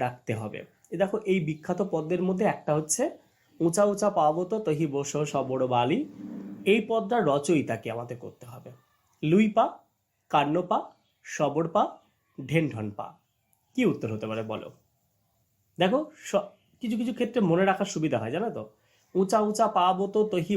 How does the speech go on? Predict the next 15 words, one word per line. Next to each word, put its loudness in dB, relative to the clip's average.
বসহ 0
সবরি 2
বালি, 2
সবরি, 0
তাহলে -4
সবরপা। -4
উত্তর -2
হচ্ছে 2
সবরপা। -6
ক্লিয়ার? 6
আচ্ছা, 4
তাহলে 0
এই 4
ধরনের 0
কিছু -4